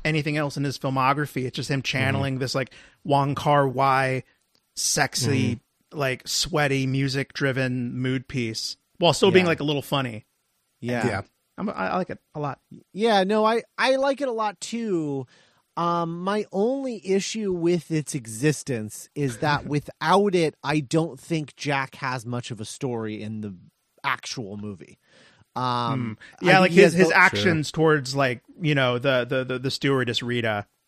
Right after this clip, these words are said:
Speaker 1: without, like, or just, like,
Speaker 2: Mm-hmm.
Speaker 1: his kind of, yeah, like you said, yeah, it, he seems like kind of just more of, like, a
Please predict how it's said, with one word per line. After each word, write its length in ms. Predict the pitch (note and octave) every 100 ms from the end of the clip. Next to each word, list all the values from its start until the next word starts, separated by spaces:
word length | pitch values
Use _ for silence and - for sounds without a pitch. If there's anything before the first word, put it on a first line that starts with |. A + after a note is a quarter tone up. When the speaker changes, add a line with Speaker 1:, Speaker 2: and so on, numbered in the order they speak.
| _ _ _
Speaker 1:
without, 540 | E3 C3+ C#3 B2 - C3
like, 260 | C3 B2 D#3+
or 80 |
just, 220 | D#3 E3 C3+
like, 120 | C#3+
Speaker 2:
Mm-hmm. 80 | D#3+
Speaker 1:
his 260 | D#3 C#3+
kind 280 | - D#3+ D#3
of, 300 | C3+ B2 - _ _ -
yeah, 160 | G3 D#3+
like 140 | D3
you 60 | D3+
said, 300 | F3 A#2 D3
yeah, 180 | B2+ A#2
it, 120 | C#3+
he 100 | C#3
seems 240 | C3+ D#3+ D#3
like 100 | D#3
kind 120 | C#3+
of 60 | C3+
just 140 | B2+
more 140 | C3+
of, 80 | C3+
like, 140 | C3 A#2
a 220 | G#2